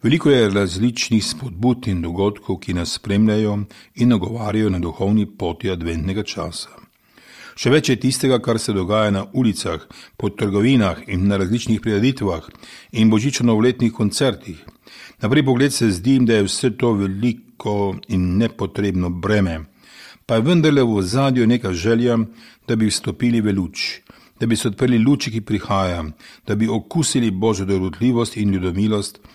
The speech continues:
ki nas nagovarja po novorjenem odrešeniku. Imamo veliko priložnosti in nalogo,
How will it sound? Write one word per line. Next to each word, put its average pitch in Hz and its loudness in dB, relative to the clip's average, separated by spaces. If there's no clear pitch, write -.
ki - -4
nas 104 0
nagovarja 95 -4
po 95 -4
novorjenem 95 0
odrešeniku. 90 -8
Imamo 104 2
veliko 120 2
priložnosti 101 -2
in 92 0
nalogo, 90 0